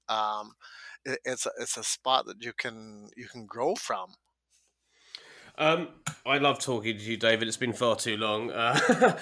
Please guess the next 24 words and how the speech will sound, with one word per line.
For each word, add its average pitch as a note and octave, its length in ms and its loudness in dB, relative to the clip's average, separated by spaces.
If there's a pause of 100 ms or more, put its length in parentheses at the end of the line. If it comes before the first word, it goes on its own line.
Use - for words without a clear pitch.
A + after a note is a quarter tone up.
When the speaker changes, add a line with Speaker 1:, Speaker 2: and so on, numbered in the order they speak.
Speaker 2:
<laughs> - 120 -10
um, B2 500 2 (320)
um, - 360 2 (760)
to, - 160 -2
to D#3 280 2 (260)
shut - 340 2
me D#3 100 6
up C#3 160 4
for C3+ 140 -2
a A#2+ 60 2
bit, A#2 240 -2 (160)
are E3+ 80 6
there F#3+ 140 6
any G3 380 4
tips - 400 0
or C#3+ 200 6 (120)
a C3 80 0
piece D#3+ 300 2
of D#3 60 4
advice C#3 480 4
you A#2+ 340 -4
would C3+ 240 0
give - 240 2
people, A2+ 500 -4